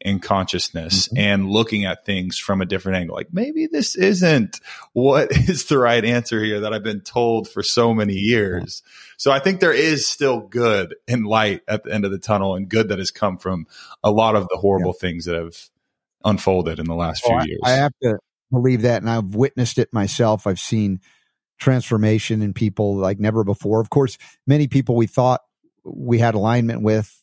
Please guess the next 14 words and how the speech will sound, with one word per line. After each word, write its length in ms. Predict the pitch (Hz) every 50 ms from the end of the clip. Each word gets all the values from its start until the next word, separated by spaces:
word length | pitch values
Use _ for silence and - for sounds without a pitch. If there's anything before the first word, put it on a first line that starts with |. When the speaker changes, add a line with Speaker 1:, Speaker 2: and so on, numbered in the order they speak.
| _ -
Speaker 2:
have, 260 | 110 104 95 92 98 - -
have 160 | 107 95 98
gone 260 | 101 113 113 117 113
by 120 | 104 107 101
the 100 | 95 92
wayside 460 | 104 107 110 - - 120 110 104 92
because 320 | 95 95 - - 92 -
they, 140 | - 104 98
they 260 | 92 87 - 104 98
went 380 | 95 90 107 110 110 - - - _ _ _
fully 320 | - - 139 135 127 117
into 160 | 110 107 101 90
the 80 | 95
fear, 400 | - - 110 104 98 101 101 101